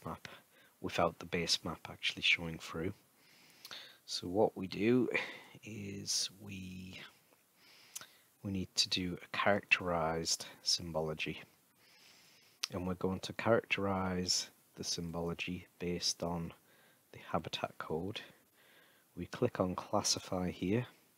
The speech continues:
and then all the different habitats are giving, at the moment it's set as random color. If we press apply though, and then we can look that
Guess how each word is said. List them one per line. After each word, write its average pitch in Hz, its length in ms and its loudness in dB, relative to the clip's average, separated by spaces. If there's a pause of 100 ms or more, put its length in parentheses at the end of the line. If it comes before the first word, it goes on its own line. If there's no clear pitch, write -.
(840)
and 87 140 -8
then 87 160 0
all 98 200 6
the 92 80 0
different 92 520 -2
habitats - 680 0
are 82 120 0
giving, 85 580 -2 (680)
at - 140 6
the 113 60 4
moment 90 460 4
it's - 160 -2
set - 320 2
as 87 140 -2
random 85 460 0
color. 87 340 0 (760)
If - 140 -14
we 117 100 0
press - 360 4
apply 82 500 4
though, 82 280 -2 (920)
and 82 100 -10
then 80 140 -6
we 82 80 -12
can 85 260 -8
look 85 280 -4
that 85 360 -4